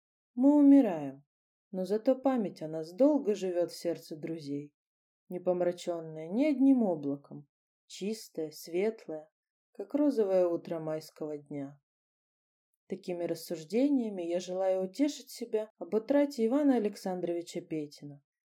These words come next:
погибшего на двадцать шестом году жизни на полях Лейпцига. Но при одном имени сего любезного человека все раны сердца моего растворяются,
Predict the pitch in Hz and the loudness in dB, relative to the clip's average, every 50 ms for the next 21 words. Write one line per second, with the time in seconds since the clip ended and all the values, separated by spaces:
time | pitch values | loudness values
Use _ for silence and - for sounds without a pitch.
0 | _ _ - 170 160 151 208 269 269 - - - 196 175 175 175 165 165 196 254 | _ _ -10 -10 -6 -2 -2 -2 -2 -4 -10 -8 -8 -6 -6 -8 -6 -2 0 0
1 | 302 294 285 - - - 208 202 - - 202 185 175 170 160 170 160 156 160 160 | 0 0 -4 -14 -12 -12 -12 -12 -10 -6 -6 -6 -6 -4 -4 -4 -4 -4 -6 -8
2 | 156 175 226 269 277 269 240 226 226 226 - - 170 160 151 - 170 165 196 220 | -2 0 2 2 2 0 0 -6 -8 -10 -14 -14 -14 -12 -6 -6 -4 -2 -2 -2
3 | 220 - - 160 151 151 147 147 - - - - 139 139 - - 147 _ _ _ | -2 -4 -8 -8 -6 -6 -6 -8 -10 -16 -14 -12 -12 -12 -12 -14 -18 _ _ _
4 | _ _ 208 202 202 202 - 226 226 233 233 - 233 262 262 262 269 311 320 294 | _ _ -6 -6 -4 -2 0 2 2 2 2 2 2 4 4 6 6 6 4 4
5 | 220 180 170 165 160 - - 185 180 196 202 202 190 190 196 196 202 196 202 196 | 2 2 -2 -8 -10 -8 -6 -4 -2 0 0 0 0 2 2 2 2 0 -4 -4
6 | 190 190 190 - 208 196 196 202 202 226 269 285 277 - 170 160 160 _ - - | -6 -6 -6 -6 -6 -4 -4 -2 0 2 2 0 0 -2 -14 -16 -16 _ -10 0
7 | - 277 277 285 285 277 277 277 - - 277 254 - - - - 185 175 175 175 | 2 4 4 6 6 6 6 4 2 2 0 0 0 0 -6 -8 -8 -6 -6 -6
8 | 175 170 170 175 175 175 - - - 190 196 196 180 165 156 147 143 139 - - | -6 -4 -2 -4 -4 -6 -10 -10 -6 -4 -2 -2 -2 -2 -4 -6 -8 -12 -14 -20
9 | - 147 | -20 -20